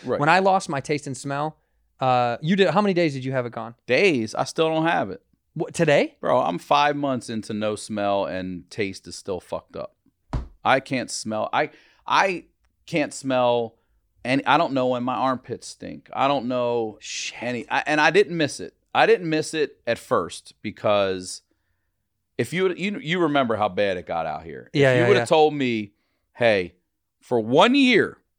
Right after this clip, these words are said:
Speaker 1: you don't ha-, you lose your smell, but you don't have to step, step foot in the hospital. You don't have to get on oxygen. You don't have to do anything."
Speaker 2: Right.
Speaker 1: I would have taken it.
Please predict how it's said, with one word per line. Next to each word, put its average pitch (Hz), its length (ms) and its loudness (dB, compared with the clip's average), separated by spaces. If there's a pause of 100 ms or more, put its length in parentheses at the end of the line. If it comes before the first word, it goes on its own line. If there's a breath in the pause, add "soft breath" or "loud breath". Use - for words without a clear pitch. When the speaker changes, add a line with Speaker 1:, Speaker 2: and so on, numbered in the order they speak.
(260)
Speaker 1:
you 113 160 0
don't 127 160 2
ha-, 123 160 -2
you 131 160 0
lose 135 260 -4
your 127 80 -8
smell, 127 380 0
but 98 120 -6
you 131 80 -6
don't 131 100 -2
have 113 100 -4
to 95 80 -16
step, - 340 -4 (120)
step - 300 -6
foot - 260 -4
in - 40 -20
the 123 60 -4
hospital. 90 580 -8
You 127 80 -2
don't 139 60 2
have 131 120 0
to 127 60 -18
get 127 160 -2
on 120 160 0
oxygen. 98 440 -4
You 117 60 -8
don't 127 100 -4
have 107 100 -6
to - 60 -20
do 123 100 -4
anything." 123 280 -4
Speaker 2:
Right. 131 180 -6 (280)
Speaker 1:
I 143 120 8
would 151 160 4
have 131 80 -2
taken 95 360 0
it. - 80 -20